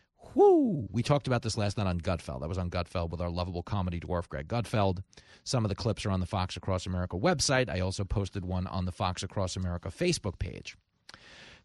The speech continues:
There is a really disgusting culture war being fought around pride in this country right now. And I wanna be clear off the tippy top so you know where I'm coming from here. I,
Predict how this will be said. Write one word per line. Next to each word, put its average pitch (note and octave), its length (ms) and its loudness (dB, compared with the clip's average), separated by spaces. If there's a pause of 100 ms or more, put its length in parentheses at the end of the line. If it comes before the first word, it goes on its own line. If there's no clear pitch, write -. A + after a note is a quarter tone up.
There G#3+ 360 8
is E3+ 480 6
a G2 420 4 (920)
really G#3 480 4
disgusting C#3 760 2
culture C3 420 2
war F2 260 0
being F#2+ 240 0
fought G#2+ 420 0
around F#2+ 380 2
pride G#2 420 2
in F2+ 120 0
this E2 120 -2
country F#2+ 400 0
right C#2 280 -8
now. - 280 -10 (1000)
And A#2+ 280 0
I B2 100 0
wanna G3 220 2
be E3 100 2
clear F3 300 4
off C3 120 2
the B2 80 -6
tippy A#2 280 -2
top E3+ 300 2
so - 100 -4
you A#2+ 80 0
know C#3+ 100 4
where A#2 140 2
I'm G2+ 100 0
coming B2 320 0
from E2+ 220 -8
here. D#2+ 340 -8
I, F3 480 6